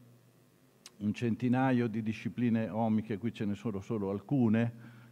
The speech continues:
Guardate questo titolo magnifico, Medicina individualizzata, From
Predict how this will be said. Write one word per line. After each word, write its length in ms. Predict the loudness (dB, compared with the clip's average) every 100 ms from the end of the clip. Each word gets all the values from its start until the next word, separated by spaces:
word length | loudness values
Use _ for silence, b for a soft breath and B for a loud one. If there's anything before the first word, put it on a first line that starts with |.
| B
Guardate 260 | -4 -2 -2
questo 260 | -4 -4
titolo 360 | -2 0 2 4
magnifico, 680 | 6 6 6 4 2 0 4
Medicina 640 | 4 4 2 2 6 4
individualizzata, 960 | 4 2 2 4 4 4 4 4 4 -2
From 360 | 0 4 4